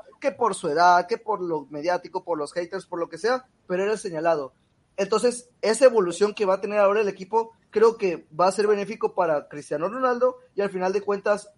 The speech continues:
va a hacer que se evite el desgaste innecesario que pueda tener para luego rendir a favor de nosotros, que sea ya de-, dentro del área. Y, y creo que eso, como ya mencionaron, no es algo que se pueda perfeccionar a corto plazo,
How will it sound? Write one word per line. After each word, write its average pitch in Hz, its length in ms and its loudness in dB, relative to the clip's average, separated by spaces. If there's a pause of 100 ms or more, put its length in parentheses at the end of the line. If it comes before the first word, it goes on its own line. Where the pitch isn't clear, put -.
va 180 80 4
a - 40 4
hacer 190 300 -4
que 185 340 -4
se 170 160 -6
evite 202 340 -2
el 196 80 0
desgaste 165 520 -4
innecesario 175 460 -8
que 175 100 -12
pueda 175 220 -4
tener 190 240 -6
para 185 200 2
luego 170 200 -2
rendir 175 400 -2 (260)
a 180 100 -2
favor 170 300 2
de 180 100 -2
nosotros, 196 420 -4
que 147 100 -12
sea 156 320 -4
ya 151 120 0
de-, 143 280 -2
dentro 147 320 -4
del 131 120 0
área. 123 280 -6 (340)
Y, 160 240 -8
y 180 100 -18
creo 220 200 4
que 196 160 0
eso, 214 280 0
como 156 180 -4
ya 160 80 2
mencionaron, 190 520 -2
no 156 140 -4
es 165 80 -2
algo 196 160 0
que 196 100 -8
se - 100 -12
pueda 175 260 0
perfeccionar 160 640 -6 (340)
a 156 140 -2
corto 180 340 0
plazo, 208 420 4